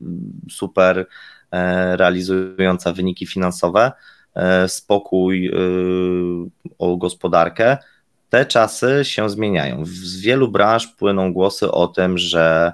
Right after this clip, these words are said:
zaczynają się problemy, że są problemy, że jest, y, albo będzie za chwilę recesja.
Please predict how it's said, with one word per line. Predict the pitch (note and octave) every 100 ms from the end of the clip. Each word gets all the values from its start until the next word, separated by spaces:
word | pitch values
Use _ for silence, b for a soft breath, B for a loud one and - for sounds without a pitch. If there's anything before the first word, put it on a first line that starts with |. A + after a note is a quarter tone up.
| b b _ _
zaczynają | D#2 F2 - A2+ A2
się | - G2+
problemy, | G#2+ F#2+ F#2 F#2+
że | F#2 F2+
są | - F#2+
problemy, | - F2+ F#2+ F#2 F#2 F2+
że | F2+ E2 D#2+ D#2
jest, | E2 F2 F#2 - -
y, | E2+ E2
albo | - E2 E2+
będzie | F2+ E2+
za | F2
chwilę | F2 - E2+
recesja. | E2+ E2 D#2+ - G2+ A#2+